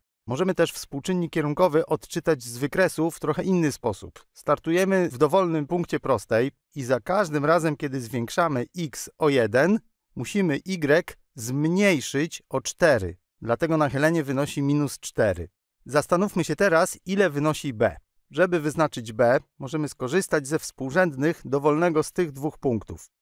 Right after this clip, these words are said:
Podstawiamy x i wartość f od x i wyznaczamy z tego równania b.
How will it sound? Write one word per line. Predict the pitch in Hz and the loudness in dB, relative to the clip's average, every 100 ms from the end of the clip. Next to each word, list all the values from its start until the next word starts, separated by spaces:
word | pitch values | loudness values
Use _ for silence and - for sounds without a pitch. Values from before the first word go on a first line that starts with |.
| _ | _
Podstawiamy | - 165 - 160 185 160 - | -2 -2 0 2 2 2 -2
x | 185 151 - - | -4 -4 -6 -8
i | 147 | 0
wartość | 175 170 - 139 - - | 2 2 0 -4 -6 0
f | 180 151 | 0 0
od | - 123 | -4 -4
x | 139 190 - - | -4 -4 -6 -10
i | - 190 | -8 -2
wyznaczamy | 202 165 147 175 170 | 0 2 2 2 2
z | 156 | -2
tego | 156 143 | -2 -2
równania | 139 135 135 123 | -2 -2 -2 0
b. | 104 101 | 0 -2